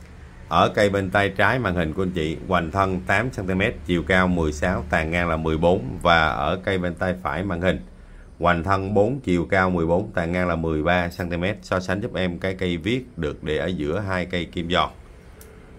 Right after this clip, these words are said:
Cốt đùi của nó thì to cỡ bằng, à, gần bằng cái đầu của ngón tay út luôn chị. Những cái cọng rễ này được nuôi cũng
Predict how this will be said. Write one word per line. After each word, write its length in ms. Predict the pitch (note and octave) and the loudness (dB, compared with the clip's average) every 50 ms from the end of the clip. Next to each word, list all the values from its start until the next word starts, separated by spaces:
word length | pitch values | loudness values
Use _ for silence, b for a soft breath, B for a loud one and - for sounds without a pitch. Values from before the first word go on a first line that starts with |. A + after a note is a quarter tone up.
| - - - | -18 0 4
Cốt 180 | A#2 C3 C3 - - | 4 4 4 2 0
đùi 240 | F#2+ G2 F#2+ F2+ E2+ | 0 2 2 2 2
của 140 | - F2 G2 | 0 0 2
nó 240 | G2+ G2+ A2 A#2+ B2 | 2 4 4 2 2
thì 160 | G#2 F#2 E2+ D#2+ | 2 0 0 2
to 320 | - - F#2+ F#2+ F#2+ F2+ | 2 4 4 6 4 4
cỡ 280 | F2+ - D2+ D2 F2 G2 | 2 0 0 0 2 2
bằng, 300 | F#2+ F2 E2 D#2+ D#2 D#2 | 2 2 0 0 -2 -2
à, 540 | D#2 D2+ D2+ D2 C#2+ D2 C#2+ C#2 C#2 C2+ C2 B1+ C2+ C#2 | -2 -2 -2 -4 -4 -4 -4 -6 -6 -8 -8 -10 -8 -2
gần 360 | D2 F2 E2+ D#2 D2+ D#2 E2 E2+ | 0 2 2 2 0 -2 0 0
bằng 300 | D#2+ D2+ D2+ D2 C#2+ C#2 | 0 0 0 -4 -8 -6
cái 120 | - F#2+ G2 | -6 -2 0
đầu 380 | F#2 E2 D#2 D2+ D2+ D2 C#2+ - - | 2 4 4 4 2 0 -4 -4 -4
của 120 | D#2+ E2 | -4 -2
ngón 220 | E2+ F2+ F#2 G#2 G#2 | -2 0 -2 -2 0
tay 140 | F#2 F2+ E2+ | 0 0 2
út 140 | G#2 C3 B2+ - | 0 0 -2 -2
luôn 160 | - F#2+ F2+ E2 | -4 -2 -2 0
chị. 180 | F2 D#2+ - - - - - - - - - - - - - - - - - - - - - - - - - - - - - - - - - - | -2 -2 -4 -6 -10 -18 -20 -20 -20 -20 -20 -20 -20 -20 -20 -20 -20 -20 -20 -20 -20 -20 -20 -20 -20 -20 -20 -20 -20 -20 -20 -20 -20 -20 -16 -10
Những 140 | C#2 D2+ E2+ | -8 -6 -4
cái 80 | F2 D#2 | -4 -2
cọng 240 | - E2 D2+ D2+ C2+ | -2 -4 -4 -2 -2
rễ 180 | D2+ D2 E2+ F#2+ | 0 0 2 2
này 160 | F#2 D#2+ D2 | 2 0 0
được 180 | D2 D2+ D2 | 0 -2 -2
nuôi 180 | E2+ F2+ F2+ E2+ D#2 | 0 0 0 0 -2
cũng 220 | - D2 D2+ F#2 | -4 -6 -6 -6